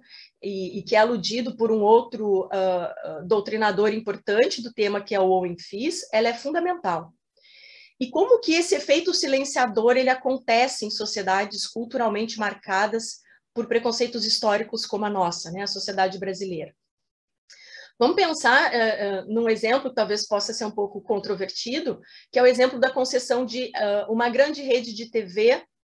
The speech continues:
aberta a um grupo religioso.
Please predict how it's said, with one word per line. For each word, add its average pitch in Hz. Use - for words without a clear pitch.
aberta 233
a 240
um 247
grupo 226
religioso. 208